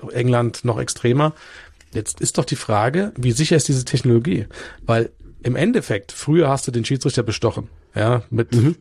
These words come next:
Speaker 1: oder die haben Sportwetten gemacht oder sowas. Das war dein, dein Problem, was du hattest. Jetzt, wenn du diese Technologie sozusagen in irgendeiner Form manipulieren kannst von, von extern, hast du Einf-, Einfluss auf das Spiel,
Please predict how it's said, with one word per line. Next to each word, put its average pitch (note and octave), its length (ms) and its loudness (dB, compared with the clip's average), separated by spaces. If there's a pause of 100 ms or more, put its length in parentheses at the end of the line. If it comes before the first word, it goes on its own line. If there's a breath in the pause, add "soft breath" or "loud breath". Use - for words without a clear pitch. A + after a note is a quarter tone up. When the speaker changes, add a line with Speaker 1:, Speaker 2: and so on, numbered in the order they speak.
Speaker 1:
oder G#2+ 340 0
die A2+ 180 -2
haben A#2+ 180 0
Sportwetten B2 560 -2
gemacht A2+ 280 0
oder A2 60 -2
sowas. A2+ 260 0
Das - 200 -2
war A#2 80 0
dein, A2 360 -2
dein A2+ 220 0
Problem, A#2+ 520 4
was A2 160 -2
du G#2+ 120 -2
hattest. - 360 -6 (340 loud breath)
Jetzt, - 300 -2
wenn C3 100 2
du B2 60 -2
diese C3 220 2
Technologie C3+ 680 2 (360 soft breath)
sozusagen A#2 600 0
in C3 180 -2
irgendeiner B2 360 0
Form B2 260 0
manipulieren A#2+ 640 2
kannst - 480 -2
von, G#2+ 360 -2
von A#2+ 200 -6
extern, A2+ 540 -4 (500 loud breath)
hast - 240 -6
du C#3 120 0
Einf-, - 460 -4
Einfluss C#3 340 2
auf C3+ 80 -2
das C3 140 0
Spiel, E3+ 380 2